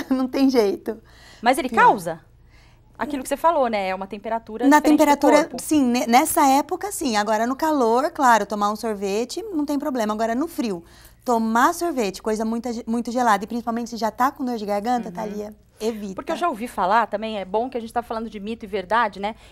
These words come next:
Speaker 2: Que quando tá, ah, no inverno, no, no verão, como tá muito quente, tomar o sorvete gelado tem uma diferença de temperatura.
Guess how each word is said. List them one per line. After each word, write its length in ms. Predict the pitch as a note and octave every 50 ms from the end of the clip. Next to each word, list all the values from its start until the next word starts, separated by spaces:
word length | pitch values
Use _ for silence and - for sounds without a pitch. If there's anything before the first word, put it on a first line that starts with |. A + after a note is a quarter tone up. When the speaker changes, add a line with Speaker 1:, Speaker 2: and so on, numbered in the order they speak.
| - -
Speaker 2:
Que 140 | - B3+ B3
quando 240 | B3 C#4+ C#4+ C#4
tá, 160 | C#4+ C#4 C4 B3 - -
ah, 160 | - A3 F#3+ F3+
no 120 | G3+ A3
inverno, 680 | B3 B3 G3 F#3+ G#3 G3 G3+ G3+ G3+ G3 F#3+ F#3+ F#3 C3+
no, 220 | G3 G3+ G3+ G3
no 100 | G3 G3+
verão, 380 | G3 G#3 A#3+ G#3+ A3+ A#3+ A3+ G3+
como 180 | - G3+ G3 F#3+
tá 100 | A3 G3+
muito 400 | G#3 A3+ C4+ E4 D#4+ C#4 - -
quente, 520 | - - B3+ C4 D4 C#4+ C4+ - - -
tomar 600 | - - A3 G#3+ G#3 G3+ A3 B3+ C#4+ D4+ - - _ _ _
o 300 | - A#3 A#3 G#3+ G3+ A3
sorvete 400 | - - A3 G#3+ G#3+ G#3+ - -
gelado 720 | F#3+ F#3 G#3 F#3 F3+ F3 F#3 A#3+ D#4 D4+ A#3+ F#3 F#3 D#3 - _ _ _ _ _ -
tem 220 | A3+ A#3 A#3 A3+
uma 580 | A#3+ B3 B3 A#3+ B3 B3 B3+ B3+ B3+ B3+ B3+ B3+ A3
diferença 440 | G3 - - - A3+ A3+ A#3 - A3
de 80 | -
temperatura. 640 | - - A3+ A#3+ A#3+ B3+ C4 - G#3+ F#3 E3+ -